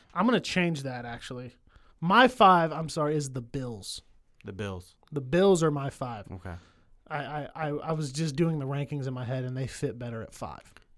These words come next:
Speaker 2: I have the Green Bay Packers at five.
Speaker 1: Four is where I'll, I'll put Seattle at four.
Speaker 2: Okay. At four, I actually have the Buffalo Bills.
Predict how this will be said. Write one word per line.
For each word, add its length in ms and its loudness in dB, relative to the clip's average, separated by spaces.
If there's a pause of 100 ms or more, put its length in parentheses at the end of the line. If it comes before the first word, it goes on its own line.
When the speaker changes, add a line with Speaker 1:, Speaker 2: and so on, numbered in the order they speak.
Speaker 2:
I 140 0
have 180 2
the 100 -2
Green 280 0
Bay 160 0
Packers 480 -2
at 120 -8
five. 500 -8 (2000)
Speaker 1:
Four 600 0 (420)
is 180 -6
where 200 -4
I'll, 160 -8 (100)
I'll 180 -2
put 200 0
Seattle 600 -8
at 120 -20
four. 340 -16 (640)
Speaker 2:
Okay. 240 -10 (760)
At 180 -2
four, 420 -2
I 240 2
actually 400 -2
have 460 -6 (260)
the 100 -6
Buffalo 600 -4
Bills. 640 -8